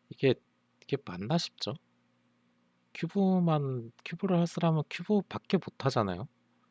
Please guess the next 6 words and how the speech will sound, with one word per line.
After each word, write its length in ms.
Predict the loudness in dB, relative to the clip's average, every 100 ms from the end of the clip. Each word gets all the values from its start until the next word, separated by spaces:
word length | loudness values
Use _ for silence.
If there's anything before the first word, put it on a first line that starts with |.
| _ _ _ _ _ _ _ _
거기다 320 | -2 2 2
다른 280 | 0 0 2
걸 140 | 2
섞을 280 | 0 -2 -4
방법이 380 | -2 -2 2 2
없어요. 340 | 0 -2 -6